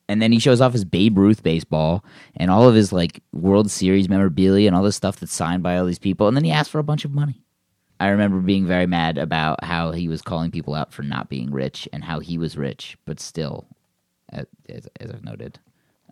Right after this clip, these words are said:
uh, asking for money.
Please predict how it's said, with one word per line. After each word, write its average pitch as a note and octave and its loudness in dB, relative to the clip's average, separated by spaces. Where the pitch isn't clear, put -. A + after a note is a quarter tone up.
uh, - -14
asking C#3+ 0
for E3+ 0
money. D#3 6